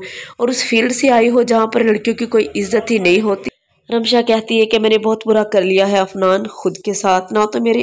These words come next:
अम्मी अब्बू मेरा साथ दे रहे और ना ही बाकी घर वाले, ऊपर से तुम भी नाराज़ होकर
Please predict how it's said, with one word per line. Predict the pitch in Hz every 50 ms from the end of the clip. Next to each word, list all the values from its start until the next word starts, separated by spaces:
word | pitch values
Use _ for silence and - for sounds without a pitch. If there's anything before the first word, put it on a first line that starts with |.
| - -
अम्मी | - 190 190 202 214
अब्बू | 202 202 202 214
मेरा | 214 208 208 202
साथ | 202 - - 190 147 - -
दे | - 214 220
रहे | 190 185 190 196 202 214 208 - - - - - - - - _ -
और | 226 220
ना | 220 233
ही | 233 233 220
बाकी | 196 214 185 180 - 214
घर | 202 226 214 202
वाले, | 202 202 202 214 226
ऊपर | 247 220 - - 240
से | 240 254 254
तुम | 247 254 233 240
भी | 247 247
नाराज़ | 240 220 214 208 208 202 196 -
होकर | 202 196 - 208